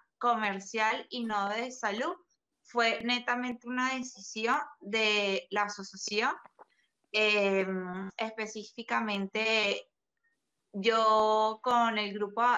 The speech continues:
el grupo de asesores técnicos, con mi persona, lo decimos de esa manera, porque, eh, dentro de la asociación,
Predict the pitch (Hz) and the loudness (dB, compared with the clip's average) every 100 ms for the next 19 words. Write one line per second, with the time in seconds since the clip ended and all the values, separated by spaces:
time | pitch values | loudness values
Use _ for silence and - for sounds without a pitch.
0 | - 220 208 202 202 220 262 277 226 - | 0 -2 -2 -4 -6 -2 -2 -2 -6 -8
1 | 202 202 247 247 240 277 269 233 214 196 | -8 -8 -8 -6 -8 -10 -6 -4 -4 -4
2 | 202 233 302 294 202 196 196 190 190 214 | -4 -2 -2 0 0 0 -4 -6 -6 -6
3 | 233 233 208 190 175 185 220 - - 302 | -4 -4 -2 -2 -2 -2 -2 -2 4 4
4 | 285 - 269 269 - - - _ - 220 | 2 -2 -4 -4 -14 -20 -20 _ -2 2
5 | 220 214 226 226 226 220 214 220 214 220 | 2 0 -2 -2 0 0 2 0 -4 -10
6 | 220 - 233 233 | -10 -6 0 0